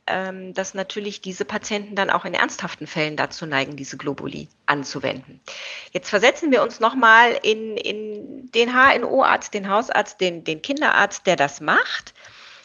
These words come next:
Erstens mal wird er erstmal für sich sagen können, das ist ja jetzt wunderbar gelungen und der Patient ist beim nächsten Mal ganz erholt und alles ist gut. Für den einen oder anderen Arzt kommt noch was ganz anderes plötzlich. Der Patient kommt wieder und sagt, "Doktor,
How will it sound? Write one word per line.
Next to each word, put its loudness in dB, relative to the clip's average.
Erstens 2
mal 4
wird 2
er 4
erstmal -2
für -10
sich -8
sagen 2
können, -2
das -2
ist -10
ja 0
jetzt -4
wunderbar 4
gelungen -2
und -6
der 0
Patient -4
ist -12
beim 2
nächsten -4
Mal 6
ganz -6
erholt -4
und -4
alles -6
ist -18
gut. -8
Für -4
den 6
einen 6
oder 6
anderen 4
Arzt 0
kommt -4
noch -4
was -6
ganz -4
anderes -2
plötzlich. -12
Der -10
Patient 0
kommt -2
wieder 0
und -12
sagt, -4
"Doktor, -6